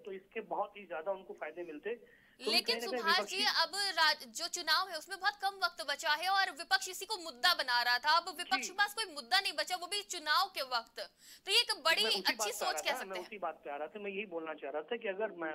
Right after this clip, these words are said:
Speaker 1: प्रधानमंत्री मोदी जी इस फैसले को बहुत पहले अगर ले लिए होते
Speaker 2: जी।
Speaker 1: तो शायद उन्हें बहुत ज्यादा फायदा मिलता, लेकिन
Speaker 2: जी।
Speaker 1: विपक्ष इसी मुद्दे को वो issue बनाएगा, क्योंकि विपक्ष यही बात को उठाएगा जोर शोर से कि चुनाव को मद्देनजर रखते हुए,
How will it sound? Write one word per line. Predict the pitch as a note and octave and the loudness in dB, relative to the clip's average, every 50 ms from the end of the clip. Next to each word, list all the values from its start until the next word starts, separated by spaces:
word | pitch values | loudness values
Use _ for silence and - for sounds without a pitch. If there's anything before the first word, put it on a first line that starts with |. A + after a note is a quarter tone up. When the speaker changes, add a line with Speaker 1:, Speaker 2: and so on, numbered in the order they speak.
| D3 - | -6 -8
Speaker 1:
प्रधानमंत्री | D3 D3 F3 F#3+ F#3 F#3+ F3+ G3+ G#3 | -6 -4 -4 -2 -2 -4 -4 -4 -4
मोदी | G3 F3+ E3+ D#3+ - - | -2 -2 -2 -2 -2 -4
जी | - | -6
इस | G#3+ - | -6 -6
फैसले | - - D#3+ D#3 - F#3+ F#3+ | -4 -6 -6 -4 -2 -4 -2
को | G3 | -2
बहुत | F#3+ F3 F3 F#3+ F#3+ - | -2 -2 -2 -4 -4 -4
पहले | E3 D#3 F3+ G3 | -4 -2 0 0
अगर | G3 G3 - | 0 0 0
ले | F3 E3 | -2 -2
लिए | D#3 D#3+ E3 | -2 4 6
होते | - - - - F3+ A#3+ | 6 6 6 4 -2 -2
Speaker 2:
जी। | B3 - - - - - - - | -2 -4 -12 -18 -18 -18 -12 -6
Speaker 1:
तो | - F3 | -6 -4
शायद | - - G#3+ A3 G#3 | -2 -2 -2 -2 -4
उन्हें | A3 A#3 A#3 | -8 -10 -10
बहुत | G3 F3 - A3+ A3+ | -8 -4 -2 -2 0
ज्यादा | A3+ G#3+ G3+ A3 | 0 0 -2 -2
फायदा | G3 F#3+ E3+ E3 E3 D3+ | -2 -2 -2 -2 -2 -6
मिलता, | C#3+ B2 G#2+ - A#2 - _ _ - - - _ - | -8 -10 -14 -14 -16 -18 _ _ -20 -20 -20 _ -10
लेकिन | - - A#3 A3 | -6 -4 -4 -2
Speaker 2:
जी। | F#3 G3+ | -2 -2
Speaker 1:
विपक्ष | G3+ - C4+ - - - - | 0 0 0 -2 -2 -10 -14
इसी | G3 - C4+ | -12 -10 -8
मुद्दे | B3 A#3+ A#3 - - A#3 | -6 -6 -6 -2 -2 -2
को | A#3 A#3 | 0 0
वो | A3+ A3+ | 0 0
issue | G#3 - - A3+ | -2 -2 -4 -2
बनाएगा, | A3 F#3+ E3+ E3 E3 E3+ E3 F#3+ A#3 C#4 C#4+ C4 - - - - - - | -2 -2 0 0 -2 0 2 2 2 2 0 -6 -12 -20 -20 -20 -12 -6
क्योंकि | G3+ G#3 G3 A#3 | -6 -4 -4 -4
विपक्ष | G3+ A3 G#3+ B3 B3+ C4 A3 | -4 -4 -4 -4 -4 -2 -2
यही | A3 B3+ B3 | -4 -4 -2
बात | A#3+ A#3+ A#3 A#3 | -2 -2 -2 -2
को | A#3+ A#3 | -4 -4
उठाएगा | A3 G3 G#3+ A3+ A3 A#3 A3 | -2 0 0 -2 -2 -4 -6
जोर | G#3+ F#3+ G3 G#3+ G3+ | -4 -4 -4 -4 -4
शोर | - G#3 G3+ | -4 -6 -6
से | G3 - G#3 G#3 | -2 -2 -4 -4
कि | G#3 B3 A3+ | -4 -6 -8
चुनाव | - A3 G3+ G#3 A3 A3 | -6 -4 -2 0 0 0
को | A3 A#3+ | 0 0
मद्देनजर | A3 G#3 G3 - - A#3 A3+ A3 A3 A3 G3+ | 0 0 0 0 0 0 0 2 2 2 2
रखते | G3+ - - A#3 A3 | 0 -2 0 0 0
हुए, | G#3 F3 D3 B2 | 2 0 -4 -6